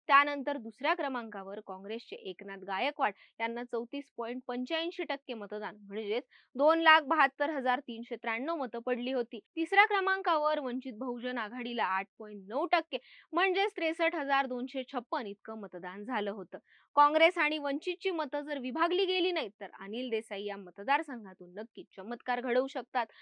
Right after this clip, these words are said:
पण वंचित आता मवियात नाही, त्यामुळे वंचितच्या वेगळ्या उमेदवाराचा फटका अनिल देसाईंना बसू शकतो. राहुल शेवाळे हे शिवसेनेचे स्थायी समितीचे अध्यक्ष होते. मागची खासदारकीची निवडणूक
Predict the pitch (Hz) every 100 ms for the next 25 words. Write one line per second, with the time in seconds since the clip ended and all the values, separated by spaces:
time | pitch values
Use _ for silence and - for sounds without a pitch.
0 | - _ 269 254 - 214 220 233 311 254
1 | 208 214 208 202 233 294 330 320 302 302
2 | - - - 359 381 381 381 359 339 349
3 | 311 330 262 240 269 320 311 294 269 254
4 | 247 254 240 247 - 233 233 214 214 254
5 | 233 240 196 185 196 196 185 202 247 233
6 | - 190 _ _ _ _ 220 226 262 247
7 | 262 240 226 240 294 269 247 254 302 269
8 | 269 254 262 240 208 262 247 240 233 220
9 | 233 214 269 - 262 240 247 247 - -
10 | - 339 339 392 392 349 330 339 339 320
11 | 320 311 294 277 277